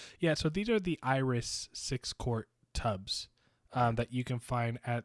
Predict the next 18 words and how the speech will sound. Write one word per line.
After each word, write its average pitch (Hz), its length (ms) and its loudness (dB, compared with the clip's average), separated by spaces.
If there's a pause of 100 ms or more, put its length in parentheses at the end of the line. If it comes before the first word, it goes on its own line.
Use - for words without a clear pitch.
(140)
the 113 260 -2
Container 110 460 -4
Store. 104 480 -4
That's 110 200 -8
normally 113 300 0
the 107 140 -6
link. 107 440 -4
They're 127 160 0
actually, 139 440 2
uh, 107 320 2
recoil 117 560 2
reptile 104 400 -4
racks - 420 -10 (100)
for 110 120 -4
anyone 101 320 -2
that, 98 240 -8
that, 104 180 -8 (540)
um, 95 300 -12